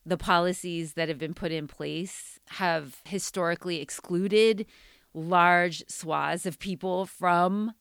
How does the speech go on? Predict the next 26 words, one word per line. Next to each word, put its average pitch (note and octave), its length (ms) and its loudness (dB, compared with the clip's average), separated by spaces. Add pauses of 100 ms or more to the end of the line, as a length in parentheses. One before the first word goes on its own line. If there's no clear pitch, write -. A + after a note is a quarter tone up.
the B3 80 -2
civil F#3 380 -4
liberties E3+ 680 -4
enjoyed D#3 760 -4
by, C#3+ 540 -4 (360)
in F3 80 -4
the E3 80 -2
beginning, D#3 520 -6 (380)
only E3 280 -2
white C#3 260 -6
men, D3 340 -8 (160)
<laughs> G#3+ 200 2 (260)
later F3 420 4
white D#3 240 0
women, E3 560 -4
you G#3 140 -4
know? G#3+ 240 0
And F#3+ 180 -4
so F#3+ 160 -4
this F3 200 -6
conversation E3+ 680 -6
about D3+ 520 -4 (400)
race A3+ 360 2
in F3 140 -6
this E3 140 -8
country D#3 720 -8